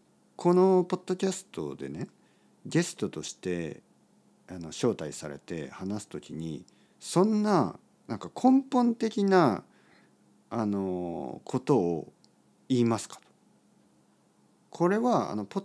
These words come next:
ドキャストについて話す、基本的にはポッドキャストとか言語学習とかそういうことについて話すわけですよね。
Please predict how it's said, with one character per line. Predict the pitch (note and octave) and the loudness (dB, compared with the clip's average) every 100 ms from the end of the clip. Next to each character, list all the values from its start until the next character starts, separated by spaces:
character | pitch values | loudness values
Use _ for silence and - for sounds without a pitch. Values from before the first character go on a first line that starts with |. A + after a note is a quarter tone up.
| - | -10
ド | - | -2
キ | G#4 | -2
ャ | |
ス | - | 0
ト | - | -4
に | G2+ | -2
つ | C3 | -2
い | |
て | - | -4
話 | F#2+ G#2 G#2+ | -6 -6 -8
す、 | - D#2 C#2 C2+ _ _ _ _ _ _ _ | -10 -10 -10 -14 _ _ _ _ _ _ _
基 | - F#3+ | 0 2
本 | G#3+ | 2
的 | A3 | 0
に | F#3 | 0
は | G2+ | 0
ポ | A2 | -4
ッ | - | -4
ド | |
キ | C3 C#3 | -2 -2
ャ | |
ス | - | -2
ト | D#2+ | -10
と | |
か | - E2+ D#2+ | -8 -8 -6
言 | G#2+ A#2+ | -2 -2
語 | A#2 | -2
学 | A#2 A2 | -6 -10
習 | - E2 | -12 -12
と | - | -12
か | D2+ | -12
そ | - D3 | -6 -4
う | |
い | |
う | |
こ | D#3 | -2
と | F3+ | 0
に | C3+ | 0
つ | F2 | 0
い | |
て | - | -10
話 | - F2 D#2+ | -10 -10 -10
す | D#2+ | -10
わ | D2 D2+ | -10 -10
け | E2 | -10
で | C2+ | -12
す | - | -14
よ | C2+ | -18
ね。 | - | -20